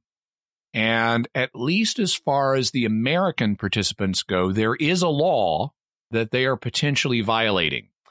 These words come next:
It was passed in seventeen ninety-nine, and it's called the Logan Act.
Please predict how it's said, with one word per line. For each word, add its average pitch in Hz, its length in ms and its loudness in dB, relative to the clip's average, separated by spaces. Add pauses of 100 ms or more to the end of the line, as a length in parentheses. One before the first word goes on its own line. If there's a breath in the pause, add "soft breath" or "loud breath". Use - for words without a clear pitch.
(320 soft breath)
It 113 200 -2
was 123 160 0
passed 151 460 0
in 120 120 0
seventeen 156 520 0
ninety-nine, 143 540 2
and 104 100 0
it's - 120 -6
called 120 300 -2
the 113 80 -4
Logan 110 500 0
Act. 65 460 -6